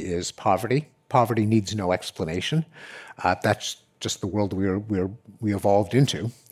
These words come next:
And what needs explanation is wealth. Why is there any wealth at all? And, uh, Adam Smith and others explained it in terms of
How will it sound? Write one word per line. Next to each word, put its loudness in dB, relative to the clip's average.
And -4
what -2
needs 2
explanation -4
is -4
wealth. 2
Why 4
is 2
there 2
any 2
wealth 0
at 0
all? 2
And, -4
uh, 2
Adam 4
Smith 0
and -2
others 0
explained 0
it 0
in -2
terms -4
of -2